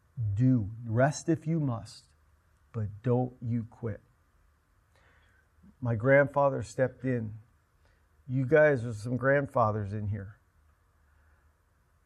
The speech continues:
I just want to encourage you. If you have kids and grandkids that are n-,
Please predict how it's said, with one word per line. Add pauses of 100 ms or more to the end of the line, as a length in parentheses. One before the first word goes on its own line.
(840)
I
just
want
to
encourage
you. (2750)
If
you
have
kids (540)
and
grandkids
that
are
n-,